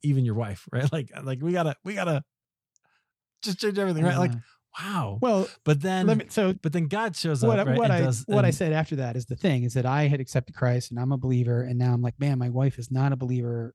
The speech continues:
Speaker 1: Right.
Speaker 2: Is that something that I can, can live with?" And, um, it's an interesting conversation because, I mean, obviously now it's amazing and it's decades later and
Speaker 1: Yeah, yeah.
Speaker 2: God's transformed our whole lives. But, um, but in that,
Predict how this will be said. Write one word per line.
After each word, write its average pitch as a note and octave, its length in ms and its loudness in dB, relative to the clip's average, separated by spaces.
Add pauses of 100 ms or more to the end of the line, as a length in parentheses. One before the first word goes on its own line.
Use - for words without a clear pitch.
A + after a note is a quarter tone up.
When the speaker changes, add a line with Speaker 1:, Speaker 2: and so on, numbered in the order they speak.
(920)
Speaker 1:
Right. D3 200 0
Speaker 2:
Is B2 140 4
that C3 280 0
something B2+ 360 -2
that B2+ 120 2
I B2 120 0
can, A2+ 480 -2 (320)
can A2+ 220 -2
live E3+ 280 -2
with?" A#2+ 360 0 (840)
And, C3 540 2
um, C3 400 0
it's - 100 -12
an B3+ 80 -6
interesting A3+ 380 -2
conversation D#3+ 720 0
because, B2+ 580 0 (360)
I C3 40 -6
mean, B2 100 -2
obviously B2+ 300 -2
now B2 260 0
it's - 160 -12 (160)
amazing C3 460 -2
and A2+ 80 -6
it's - 200 -16 (220)
decades B2+ 380 0
later B2 340 2
and A2+ 340 -6 (500)
Speaker 1:
Yeah, C#3+ 140 2
yeah. C3+ 120 6
Speaker 2:
God's B2 200 -2
transformed B2+ 520 -2
our A#2 80 -2
whole B2 160 0
lives. C3+ 340 -2 (120)
But, C3 200 -4 (520)
um, B2+ 300 0
but C#3 200 -4
in D#3+ 160 2
that, C3 300 0